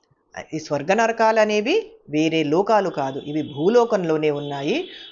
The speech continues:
అన్నీ ఇచ్చినా కూడా ఎవరైతే శ్రమిస్తారో వాళ్ళే సుఖంగా, సంతోషంగా ఉండగలుగుతారు. శ్రమించలేని వాళ్ళు ఇలాగే ఉంటారు. ఇవే స్వర్గం, నరకం అని చెప్తాడు. అలాగే కొంతమంది కష్టం, బాధ వస్తే తట్టుకోలేరు.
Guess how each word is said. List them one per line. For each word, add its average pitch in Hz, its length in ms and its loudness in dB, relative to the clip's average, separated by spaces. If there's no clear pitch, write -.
అన్నీ 190 260 0
ఇచ్చినా 202 360 0
కూడా 151 240 0
ఎవరైతే 170 520 0
శ్రమిస్తారో 170 880 0
వాళ్ళే 175 560 2
సుఖంగా, 202 480 0
సంతోషంగా 175 680 -4
ఉండగలుగుతారు. 139 640 -4
శ్రమించలేని 202 720 2
వాళ్ళు 151 400 2
ఇలాగే 160 340 2
ఉంటారు. 139 480 -4
ఇవే 165 180 2
స్వర్గం, 170 480 -2
నరకం 165 300 -2
అని 175 100 -6
చెప్తాడు. 143 380 -12
అలాగే 233 280 4
కొంతమంది 185 720 -2
కష్టం, 208 500 -2
బాధ 170 280 2
వస్తే 170 340 -2
తట్టుకోలేరు. 220 680 -2